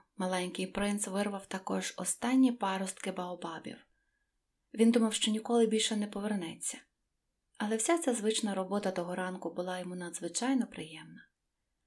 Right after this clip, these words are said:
А коли востаннє полив чудову квітку і зібрався накрити її ковпаком, він мало не заплакав. "Прощайте", сказав квітці маленький принц. Та вона не відповіла. "Прощайте",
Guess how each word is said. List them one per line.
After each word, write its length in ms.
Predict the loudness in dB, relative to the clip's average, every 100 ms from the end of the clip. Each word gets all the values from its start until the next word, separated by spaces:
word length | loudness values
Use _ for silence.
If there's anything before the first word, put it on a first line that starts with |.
| _ -8
А 80 | 0
коли 220 | 2 2
востаннє 540 | 0 -2 -2 -2 -4
полив 300 | -2 -2 -2
чудову 400 | -2 -2 -2 -2
квітку 500 | -8 -6 -6 -6 -6
і 100 | -6
зібрався 500 | -6 -2 -2 -2 -2
накрити 420 | -4 -4 -6 -4
її 140 | -6 -6
ковпаком, 760 | -10 -8 -8 -8 -4 -4 -6 -10 _ _ -20 _ _ 4
він 140 | 8 8
мало 240 | 6 0
не 100 | -2
заплакав. 540 | -4 -6 -8 -10 -12 -14 _ _ _ _ _ _ _ _ _ -6
"Прощайте", 880 | -2 0 0 0 -2 -4 -6 -14 -18 _ _ _ _
сказав 460 | -10 -4 -2 -2 -4
квітці 380 | -6 -8 -6 -6
маленький 460 | -6 -8 -10 -12
принц. 520 | -8 -10 -8 -10 -10 _ _ _ _ _ _ -2
Та 100 | 0
вона 220 | 2 4
не 100 | 4
відповіла. 640 | 2 -2 -8 -8 -12 -16 _ _ _ _ _ _ _ _ _
"Прощайте", 1120 | -6 -2 0 2 2 0 -2 -4 -8 -10 -10